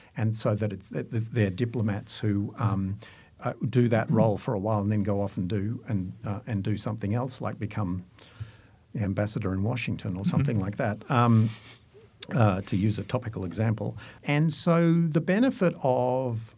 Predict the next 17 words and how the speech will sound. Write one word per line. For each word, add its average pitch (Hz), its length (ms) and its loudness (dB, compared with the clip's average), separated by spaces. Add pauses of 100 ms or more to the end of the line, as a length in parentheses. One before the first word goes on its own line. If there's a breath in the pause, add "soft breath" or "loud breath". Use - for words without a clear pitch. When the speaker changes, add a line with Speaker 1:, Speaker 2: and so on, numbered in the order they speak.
Speaker 1:
um, 110 600 0
meeting 123 340 4
three 123 240 0
or 110 40 2
four 110 200 -4
times 107 380 0
a 104 60 0
year 110 480 -2 (360 loud breath)
is 127 160 0
that 170 200 2
you 165 160 2 (240)
really 156 320 6
get 139 220 -2
to - 100 0
know 113 500 4 (140)
other 113 220 2
Sherpas 110 680 -2